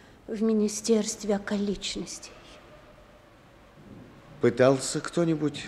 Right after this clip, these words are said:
Speaker 2: освободить вашего отца?
Speaker 1: Нет, сэр, нет.
Speaker 2: Нет.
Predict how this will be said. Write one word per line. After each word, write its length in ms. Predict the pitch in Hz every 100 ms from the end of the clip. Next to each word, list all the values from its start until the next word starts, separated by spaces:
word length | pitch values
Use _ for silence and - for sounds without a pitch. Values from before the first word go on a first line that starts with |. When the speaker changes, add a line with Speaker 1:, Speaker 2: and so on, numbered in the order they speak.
| -
Speaker 2:
освободить 800 | 127 - 113 107 113 113 107 -
вашего 340 | 98 104 101
отца? 320 | 98 - 98 95 - - - - - - - -
Speaker 1:
Нет, 360 | 240 285 294 -
сэр, 260 | - 156 156
нет. 280 | 190 220 247 - - - - - - - - - 151 - - 123
Speaker 2:
Нет. 200 | 135